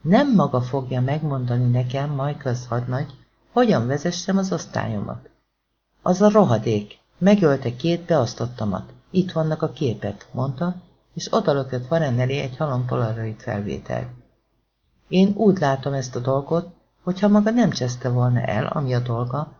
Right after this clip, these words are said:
ma reggel nem kellett volna két özvegyen maradt asszonyt vigasztalnom. Ez most már az én ügyem,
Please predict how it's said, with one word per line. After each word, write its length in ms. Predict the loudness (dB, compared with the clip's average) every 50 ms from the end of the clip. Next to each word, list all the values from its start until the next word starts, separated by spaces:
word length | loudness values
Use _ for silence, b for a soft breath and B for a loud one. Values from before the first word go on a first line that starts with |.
| _ _ _ _ _
ma 120 | -2 2
reggel 380 | 2 2 0 0 0 2 2 4
nem 220 | 6 4 4 2
kellett 340 | 0 -2 -2 -2 -2 -4 -4
volna 280 | -4 -4 -2 -2 -4 -2
két 260 | -2 -2 -4 -4 -2 -2
özvegyen 480 | -2 -2 0 -2 -4 -2 0 0 0
maradt 300 | 0 0 0 -2 -2 -2
asszonyt 400 | -4 -4 -4 -4 -6 -6 -6 -4
vigasztalnom. 960 | -4 -4 -4 -4 -4 -6 -8 -8 -6 -4 -4 -4 -4 -4 -8 -10 -12 -16 -20 _ _ _ _ _ _ _ _ _ _ _ _ _ _
Ez 200 | -2 -2 -2 0
most 240 | -2 -2 -2 0
már 280 | 0 0 0 0 0 -2
az 180 | -6 -6 -2 0
én 180 | 0 0 2
ügyem, 460 | 0 -2 -2 -2 -4 -4 -6 -8 -12